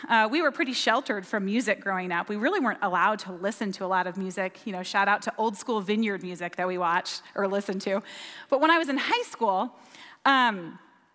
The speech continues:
we started listening to country music, and this was about twenty-five years ago. And country was really, really big, um, then. And Alan Jackson sang a song. He wasn't the, the writer of the song, but he sang a version of the song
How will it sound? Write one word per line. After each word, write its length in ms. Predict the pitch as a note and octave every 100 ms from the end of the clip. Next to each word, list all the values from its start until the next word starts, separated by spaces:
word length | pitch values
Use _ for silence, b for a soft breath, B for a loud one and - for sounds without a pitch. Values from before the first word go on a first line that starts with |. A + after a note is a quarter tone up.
| - G#3+
we 80 | B3+
started 400 | - C4+ C#4+ B3
listening 340 | C4 C#4 B3+
to 100 | B3
country 380 | B3+ B4 - A3
music, 320 | F#3 F#3+ A3
and 100 | A#3
this 120 | C#4
was 80 | C#4+
about 220 | A#3+ G#3+
twenty-five 520 | - B3 C4 C#4+ C4+
years 240 | A3+ G3+ F#3
ago. 340 | F#3 D#3+ A#3 B B B B B C#4
And 400 | D4 C#4 C4 - -
country 320 | D4+ D4+ D4
was 160 | G#3+ F#3+
really, 340 | A3+ C4 A#3+
really 220 | G#3 G#3
big, 300 | G#3 G3+ F#3 B B B
um, 300 | G#3 F#3+ F#3
then. 320 | F#3 G3 G3+ G#3
And 400 | G3+ F#3+ F#3+ F#3 B B -
Alan 320 | A3+ C#4+ F4
Jackson 540 | C#4+ A3 A3 - A3 A3+
sang 320 | - C#4+ D4
a 40 |
song. 220 | C#4 A3+ A3+
He 140 | D#4
wasn't 300 | D#4+ D4+ B3
the, 300 | A#3 G#3 G3 G3+
the 100 | G3+
writer 380 | G3 A3+ A#3 G#3+
of 80 | F3+
the 80 | G3
song, 200 | G3+ F#3+
but 120 | G#3
he 100 | B3
sang 240 | - C4
a 80 | A3+
version 380 | F#3+ C#4+ D4+ A3+
of 140 | G3
the 80 | G#3
song 380 | - F#3 E3+